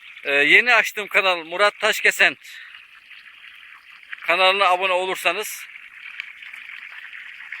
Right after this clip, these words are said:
bu videolarım devam edecek arkadaşlar.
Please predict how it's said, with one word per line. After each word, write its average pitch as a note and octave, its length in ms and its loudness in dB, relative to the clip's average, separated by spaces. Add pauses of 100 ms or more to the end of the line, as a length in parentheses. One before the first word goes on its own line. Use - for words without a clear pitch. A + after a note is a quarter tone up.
(360)
bu A3 140 -4
videolarım G3 500 2 (1600)
devam G#3+ 260 4
edecek F#3+ 260 -2
arkadaşlar. D3+ 540 -2